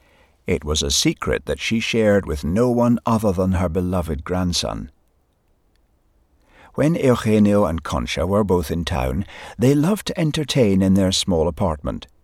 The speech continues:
They were the social epicenter of their community, and that Sunday they had invited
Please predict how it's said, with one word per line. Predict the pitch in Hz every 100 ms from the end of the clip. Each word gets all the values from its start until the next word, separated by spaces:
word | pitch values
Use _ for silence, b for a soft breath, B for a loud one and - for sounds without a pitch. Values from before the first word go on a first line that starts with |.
| _ _ _ b b b
They | 110 120
were | 117
the | 90
social | 82 - 87 95 - 107 107
epicenter | 135 127 - 104 90 69
of | 64
their | 85 82
community, | - 104 120 98 98 87 - B B B B
and | 90 87
that | 95 220
Sunday | - - 76 62 53
they | 52 98
had | 127
invited | 147 139 123 131 127 120